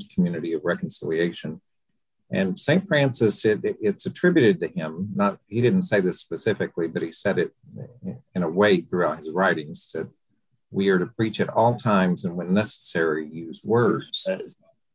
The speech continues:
Um, so, you know, a, a lot of this, um, it has to do with our living. We can't, we can't sit around and, and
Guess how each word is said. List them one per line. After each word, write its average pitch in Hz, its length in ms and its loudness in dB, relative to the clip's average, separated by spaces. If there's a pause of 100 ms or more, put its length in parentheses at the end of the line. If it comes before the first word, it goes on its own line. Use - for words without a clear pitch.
Um, 82 420 -6
so, 107 540 2
you 110 100 -4
know, 107 180 0
a, 98 180 -4
a 95 180 0
lot 113 160 2
of 117 80 -4
this, - 360 -4
um, 92 720 -2 (520)
it - 80 -6
has 131 240 0
to - 80 -14
do 117 140 0
with 104 140 -2
our 95 120 2
living. 92 420 0
We 90 120 -2
can't, 127 260 -4
we 117 100 -4
can't 139 240 -2
sit - 220 0
around 110 460 0
and, 92 420 -2
and 90 320 -2